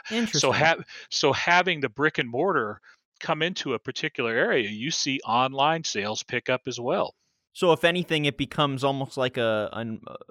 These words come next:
Speaker 2: a marketing arm.
Speaker 1: Yes, yes, it, it, it absolutely does. And I think that,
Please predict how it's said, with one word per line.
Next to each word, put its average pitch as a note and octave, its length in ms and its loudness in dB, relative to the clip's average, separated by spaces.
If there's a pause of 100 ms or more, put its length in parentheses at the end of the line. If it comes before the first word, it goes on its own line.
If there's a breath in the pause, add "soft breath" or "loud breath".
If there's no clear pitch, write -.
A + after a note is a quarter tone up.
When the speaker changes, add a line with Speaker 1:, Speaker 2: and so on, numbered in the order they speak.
(240)
Speaker 2:
a A#2+ 80 -6
marketing B2+ 460 2
arm. E2+ 280 -8 (640)
Speaker 1:
Yes, C3 480 0
yes, A#2+ 320 0
it, A#2+ 220 -2
it, C3 220 0
it C#3+ 200 2
absolutely C#3 540 0
does. A#2 380 2
And A#2 120 0
I A2+ 100 2
think F3+ 280 -2
that, A#2+ 220 2